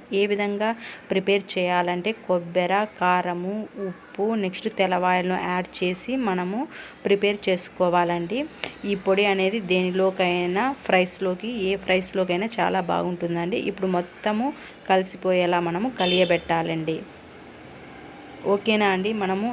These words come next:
ఇంత సింపుల్గా మనము ఉడకబెట్టవలసిన అవసరం లేకుండా సింపుల్గా మనం ఆయిల్లోనే ఏ ఫ్రైస్‌నైనా కూడా చేసుకోవచ్చండి. ఏమంటే మనము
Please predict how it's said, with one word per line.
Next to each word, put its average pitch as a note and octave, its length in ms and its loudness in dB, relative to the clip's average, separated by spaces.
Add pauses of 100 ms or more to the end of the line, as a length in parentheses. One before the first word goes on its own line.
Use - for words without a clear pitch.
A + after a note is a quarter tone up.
(120)
ఇంత G#3 400 0
సింపుల్గా F#3+ 640 0
మనము F#3+ 360 2
ఉడకబెట్టవలసిన F3+ 840 0
అవసరం F3+ 460 -2
లేకుండా F3 440 -2
సింపుల్గా F#3+ 580 -2
మనం F#3 240 0 (100)
ఆయిల్లోనే F3+ 600 0 (100)
ఏ F#3 140 2
ఫ్రైస్‌నైనా F#3 680 -2
కూడా F3 260 -2
చేసుకోవచ్చండి. F3+ 1000 -2 (140)
ఏమంటే G3+ 420 0
మనము F#3+ 340 -2